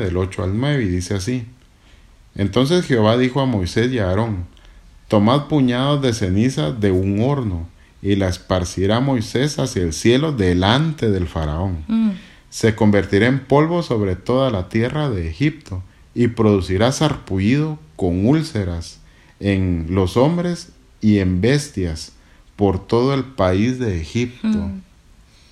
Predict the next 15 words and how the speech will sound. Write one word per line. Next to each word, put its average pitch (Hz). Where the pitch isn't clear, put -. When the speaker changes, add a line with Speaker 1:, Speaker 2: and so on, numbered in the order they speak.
Speaker 2:
Y 247
tal 269
como 285
ellos 269
dijeron, 247
así 202
fue, 180
¿verdad? 180
Dice 233
que 208
inclusive 220
los 233
hechiceros 220
de 240
Faraón 226